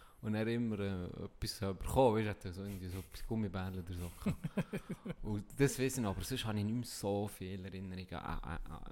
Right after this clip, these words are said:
Speaker 1: an ihn. Er ist, äh, recht f-, oder ja, ja, recht früh gestorben.
Speaker 2: Ja, wo du noch jünger bist,
Speaker 1: Wo
Speaker 2: ja,
Speaker 1: ich noch
Speaker 2: noch
Speaker 1: jünger
Speaker 2: recht jung
Speaker 1: war,
Speaker 2: bist.
Speaker 1: genau, wirklich noch recht jung war. Und, äh, eben, ähm,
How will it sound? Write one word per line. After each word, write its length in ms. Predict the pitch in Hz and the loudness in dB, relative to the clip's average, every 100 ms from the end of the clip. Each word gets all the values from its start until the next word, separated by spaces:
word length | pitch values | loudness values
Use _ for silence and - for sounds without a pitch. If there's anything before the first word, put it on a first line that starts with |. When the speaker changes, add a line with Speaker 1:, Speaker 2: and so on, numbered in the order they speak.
| - | -6
Speaker 1:
an 160 | 90 90 | -4 -2
ihn. 240 | 90 87 85 - - 104 | -2 -4 -6 -10 -14 -10
Er 80 | 90 | -8
ist, 180 | 87 - | -8 -6
äh, 140 | 85 | -6
recht 260 | 85 92 90 | -4 -4 -6
f-, 180 | - - - - - - - | -8 -14 -18 -20 -20 -12 -4
oder 180 | 87 82 | -2 0
ja, 260 | 85 87 87 87 | -2 -4 -6 -8
ja, 260 | 85 87 80 - - - | -8 -8 -10 -10 -8 -6
recht 180 | 95 - | -6 -8
früh 180 | - 104 | -4 -4
gestorben. 600 | 104 - 101 113 110 107 - - | -4 -2 0 0 -2 -6 -8 -6
Speaker 2:
Ja, 160 | - - - - - | -4 -4 -10 -12 -6
wo 100 | 127 | 0
du 140 | 131 | 4
noch 140 | 131 131 | 4 4
jünger 320 | 135 135 131 | 4 2 -2
bist, 220 | - 123 | -2 2
Speaker 1:
Wo 80 | 110 | 4
Speaker 2:
ja, 60 | 107 | 6
Speaker 1:
ich 40 | |
noch 100 | 107 | 6
Speaker 2:
noch 80 | 135 | 4
Speaker 1:
jünger 140 | 135 | 4
Speaker 2:
recht 120 | 113 - | 4 4
jung 140 | 143 | 2
Speaker 1:
war, 60 | 135 | 2
Speaker 2:
bist. 220 | 101 92 | -2 -2
Speaker 1:
genau, 280 | 104 101 98 | 0 2 2
wirklich 200 | 95 - | 0 0
noch 120 | 95 | 2
recht 240 | 95 92 - | 2 0 -4
jung 220 | 90 92 | -4 -6
war. 320 | - - - - - - - - - - - - - - 131 | -10 -12 -14 -14 -18 -20 -20 -20 -20 -20 -20 -20 -16 -6 0
Und, 140 | 107 | 4
äh, 240 | 104 98 101 | 4 6 4
eben, 260 | 113 107 - - _ _ - | 4 2 -2 -18 _ _ -4
ähm, 440 | 104 90 90 87 | 0 0 0 -2